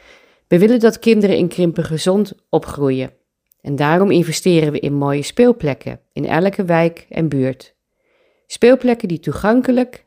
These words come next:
uitdagend en veilig zijn. Niet iedereen is blij met de speeltuin voor de deur.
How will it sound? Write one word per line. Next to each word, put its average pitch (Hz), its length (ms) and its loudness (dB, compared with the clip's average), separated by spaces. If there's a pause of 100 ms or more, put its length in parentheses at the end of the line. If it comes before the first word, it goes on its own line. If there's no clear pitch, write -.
uitdagend 180 840 -2 (260)
en - 160 2
veilig 135 400 -2
zijn. 127 360 -12 (1080)
Niet 247 180 4
iedereen 214 400 4
is 202 140 -2
blij 294 220 2
met 196 100 2
de 151 60 0
speeltuin 143 540 -4
voor 131 140 -12
de 127 140 -10
deur. 123 360 -10